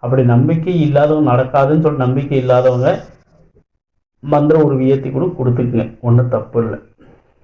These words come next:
சரியா? அதனால இந்த முறையாகப்பட்டது ரொம்ப ஒரு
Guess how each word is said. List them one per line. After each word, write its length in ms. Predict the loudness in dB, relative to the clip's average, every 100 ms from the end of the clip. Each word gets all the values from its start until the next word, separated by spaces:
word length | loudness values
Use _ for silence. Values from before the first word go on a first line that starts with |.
| _ _ _ -2
சரியா? 220 | 0 0 -4 -16 _ -4
அதனால 260 | 0 2
இந்த 100 | 2 2
முறையாகப்பட்டது 680 | 2 2 2 -2 -4 -2 0
ரொம்ப 160 | 2 0 -2 -12 _ _ _
ஒரு 100 | -4